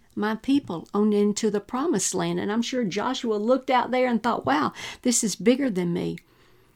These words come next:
And I don't know, maybe he felt uncomfortable, inadequate. He wasn't enough. He saw the big vision out there and it was bigger than him,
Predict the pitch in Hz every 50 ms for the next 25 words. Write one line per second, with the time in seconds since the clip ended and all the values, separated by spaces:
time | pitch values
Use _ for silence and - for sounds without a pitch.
0 | _ _ _ _ _ _ _ _ - _ _ _ _ - 202 196 180 - - 262
1 | 285 262 196 175 185 202 208 208 220 220 226 233 220 - - 226 226 208 214 190
2 | 185 185 - - 247 262 262 - 302 240 294 277 254 - - 196 196 - - 202
3 | 226 247 269 269 - - 302 302 302 - - - - 180 226 214 208 247 247 240
4 | - 240 214 208 202 196 208 233 269 294 311 320 320 - - 208 180 - - 254
5 | 240 247 262 208 208 226 196 262 262 240 196 190 214 277 302 311 262 - 294 277
6 | 294 285 285 285 294 - 294 285 302 302 294 254 220 196 - 202 175 196 220 269
7 | 269 277 269 233 269 262 254 277 294 302 320 339 349 349 370